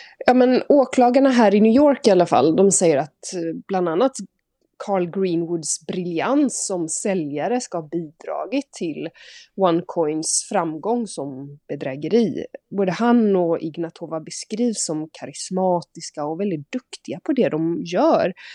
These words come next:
De lyckades skapa ett övertygande intryck av legitimitet för OneCoin.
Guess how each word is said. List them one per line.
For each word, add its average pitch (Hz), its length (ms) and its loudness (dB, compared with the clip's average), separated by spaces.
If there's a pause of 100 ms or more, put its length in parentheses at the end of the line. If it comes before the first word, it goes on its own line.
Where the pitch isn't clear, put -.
(360)
De 254 220 4
lyckades 180 840 -4 (120)
skapa - 1000 -6 (180)
ett - 880 -6
övertygande 180 640 -2
intryck 233 760 -6
av 147 300 -6 (480)
legitimitet 185 1120 0
för 160 160 -4
OneCoin. - 600 -8